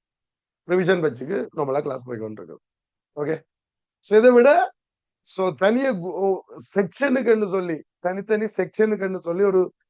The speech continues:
இருக்கிற ஃப்ரீ டைம், இப்ப இன்னும் ட்வென்டி செவன் வரப்போகுது அடுத்தடுத்த மந்த்ல. So, அதுக்குள்ள இந்த இருக்கிற ஃப்ரீ டைம்ல தனி செக்ஷன்ல கிளா-, ஒவ்வொரு செக்ஷன் ரிக்வயர்மெண்ட் இருக்கிற ஆட்களுக்கு இந்த செக்ஷன்ல கிளாஸை போடுவோம்னு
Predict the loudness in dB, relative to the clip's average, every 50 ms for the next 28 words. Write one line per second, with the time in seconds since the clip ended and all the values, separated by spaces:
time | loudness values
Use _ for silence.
0 | _ _ _ _ _ -4 -4 -4 -2 -2 -2 -2 -2 -4 -4 0 0 0 0 0
1 | -2 -4 -4 -4 -4 -4 -6 -6 -4 -4 -4 -4 -8 -6 -4 -4 -2 -2 -4 -2
2 | 0 0 0 0 0 0 0 0 0 0 -2 -2 -2 -2 -2 -6 -6 -6 -6 -6
3 | -6 -6 -4 -4 -4 -4 -4 -6 -8 _ _ _ _ _ _ _ _ _ _ _
4 | -2 0 0 2 2 0 2 2 2 2 2 2 0 -2 -2 -4 -4 -6 -6 -6
5 | -10 -8 -6 -6 -6 -4 -4 -4 -4 -2 -2 -2 -2 -2 -4 -6 _ _ _ _
6 | _ _ _ 0 0 2 2 0 -2 0 0 0 0 0 -6 -10 -8 -2 -2 2
7 | 2 2 2 2 4 2 2 2 2 0 -2 -2 -2 -2 -2 -4 -6 -6 -6 -6
8 | -6 -4 -6 -6 -6 -8 -14 _ _ _ _ -10 -10 -8 -4 -4 -4 -2 -2 -4
9 | -6 -6 -4 -2 -2 -2 -2 -4 -4 -2 -2 -2 -2 -2 -4 -4 -6 -6 -8 -10
10 | -10 -14 _ _ _ _ _ _ _ -10 -10 -8 -6 -6 -6 -6 -4 -4 -2 -2
11 | -2 -4 -2 -2 -2 -2 -2 -2 -6 -6 -6 -6 -6 -6 -6 -8 -8 -10 -14 -14